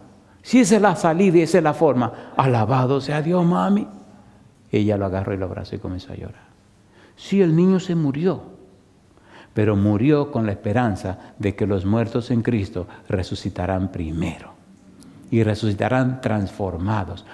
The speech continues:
¿No es esa la esperanza que tenemos? ¿Sí o no? O sea, que vivamos o muramos, del Señor somos. Entonces necesitamos entender esas cosas. Ahora, si tú eres padre o eres madre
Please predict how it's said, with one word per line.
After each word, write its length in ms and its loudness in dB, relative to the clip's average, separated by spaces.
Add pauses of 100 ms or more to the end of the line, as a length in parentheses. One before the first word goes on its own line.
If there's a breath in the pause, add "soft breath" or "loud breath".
¿No 100 4
es 100 0
esa 200 2
la 80 0
esperanza 420 2
que 80 0
tenemos? 480 -2 (1040)
¿Sí 180 8
o 80 8
no? 440 4
O 520 -14
sea, 340 2
que 160 8
vivamos 640 6
o 80 8
muramos, 760 4
del 200 4
Señor 340 2
somos. 540 -6 (140 loud breath)
Entonces 300 4
necesitamos 840 4
entender 440 4
esas 320 -2
cosas. 720 -4 (500 loud breath)
Ahora, 240 0
si 140 -6
tú 140 -2
eres 140 0
padre 440 -2
o 80 -2
eres 200 -2
madre 460 -4